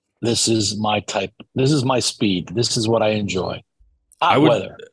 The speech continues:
Speaker 2: I would love eighty degrees. We had a few days of, you know, high seventies, eighty degrees, and then all of a sudden this weekend hit, and it dropped down to absolute crap, and we ex-, we actually got some snow.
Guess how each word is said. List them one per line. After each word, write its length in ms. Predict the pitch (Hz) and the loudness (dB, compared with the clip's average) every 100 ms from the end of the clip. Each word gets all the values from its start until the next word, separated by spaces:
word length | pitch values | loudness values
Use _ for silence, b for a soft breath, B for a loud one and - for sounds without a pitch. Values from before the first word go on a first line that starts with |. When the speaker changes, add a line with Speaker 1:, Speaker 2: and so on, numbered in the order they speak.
| - | -2
Speaker 2:
I 60 | 160 | 2
would 180 | 208 | 2
love 360 | 156 135 143 127 | 4 4 4 2
eighty 340 | 113 113 104 | 0 2 2
degrees. 500 | 95 90 95 90 87 92 | 0 0 0 0 0 2
We 160 | 123 | 2
had 260 | 113 139 143 | 4 2 4
a 140 | 117 | 2
few 240 | 113 135 135 | 0 0 0
days 420 | 110 110 123 131 | 2 4 2 2
of, 480 | 120 107 101 98 - - | 2 2 2 0 -8 0
you 120 | 117 | 2
know, 280 | 107 98 98 | 4 4 4
high 220 | 104 117 | 2 2
seventies, 760 | 117 - 117 117 113 117 113 107 | 2 2 4 4 4 6 4 2
eighty 300 | 113 113 113 | 0 0 2
degrees, 560 | 107 110 110 113 110 | 0 2 2 4 2
and 200 | 110 101 | 2 2
then 240 | 104 104 107 | 2 2 2
all 200 | 107 113 | 0 0
of 60 | |
a 60 | 117 | 0
sudden 540 | - 110 110 107 113 - | 0 2 2 2 0 -8
this 400 | 95 90 139 - | -6 0 2 2
weekend 460 | 104 101 92 82 80 | 2 0 0 -4 -4
hit, 260 | 87 73 - B B B B _ 113 | -4 -6 -10 B B B B _ 0
and 160 | 113 113 | 2 4
it 220 | 110 107 | 2 -2
dropped 440 | 101 113 131 110 | 0 2 2 2
down 320 | 117 120 113 | 2 4 4
to 180 | 98 110 | 2 0
absolute 500 | 107 117 - 117 104 | 0 0 2 2 0
crap, 360 | - 135 120 - | 2 2 2 2
and 320 | 113 107 98 | 2 2 4
we 160 | 107 127 | 4 2
ex-, 260 | 147 - | 0 -2
we 140 | 117 135 | 0 0
actually 260 | 208 123 | 2 2
got 140 | 104 127 | 2 0
some 140 | 110 | 0
snow. 420 | - 240 - - | 0 0 -2 -6